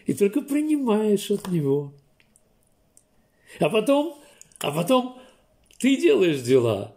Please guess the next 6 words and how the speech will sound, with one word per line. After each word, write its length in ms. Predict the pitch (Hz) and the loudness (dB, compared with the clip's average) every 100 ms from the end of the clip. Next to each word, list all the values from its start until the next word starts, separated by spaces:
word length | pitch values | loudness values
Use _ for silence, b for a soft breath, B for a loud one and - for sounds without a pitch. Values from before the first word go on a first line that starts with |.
| _ - | _ -8
Да, 380 | 117 226 190 | -2 0 0
он 180 | 165 185 | -2 0
говорит, 560 | 190 190 180 196 208 - | 2 4 4 4 0 -2
как 240 | 156 - | -4 -4
Моисею 540 | 151 151 156 - 160 123 | 0 0 0 -2 -2 -2
сказал: 460 | - 135 123 117 | 0 2 2 -2